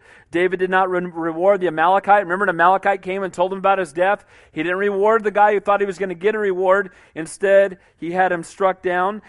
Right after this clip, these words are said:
And David did not disparage his name after his death, but he mourned, and he commanded all the children of Judah to be taught a song, a song of great mourning that focused not on Saul's shortcomings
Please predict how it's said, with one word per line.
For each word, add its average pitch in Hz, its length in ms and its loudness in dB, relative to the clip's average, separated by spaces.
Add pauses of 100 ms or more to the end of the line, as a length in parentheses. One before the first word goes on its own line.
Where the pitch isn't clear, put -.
(140)
And 156 120 -8
David 208 300 0
did 196 140 -8
not 208 240 -2
disparage 208 540 -2
his 180 180 -10
name 208 240 -4
after 196 320 -2
his 156 160 -6
death, 180 320 0
but 185 100 -8
he 175 80 -8
mourned, 214 540 -2 (200)
and 170 120 -6
he 185 40 -4
commanded 214 540 -4
all 240 400 4
the 233 80 -2
children 240 460 0
of 170 160 -8
Judah 180 500 -4 (220)
to 190 100 -8
be 185 120 -10
taught 220 460 0 (200)
a 175 100 0
song, 160 760 -2
a 139 60 -18
song 214 380 0
of 190 100 -4
great 214 320 2
mourning 208 460 -2
that 170 160 -2
focused 220 460 -2
not 202 200 0
on 240 140 -2
Saul's 208 360 0
shortcomings 170 840 -4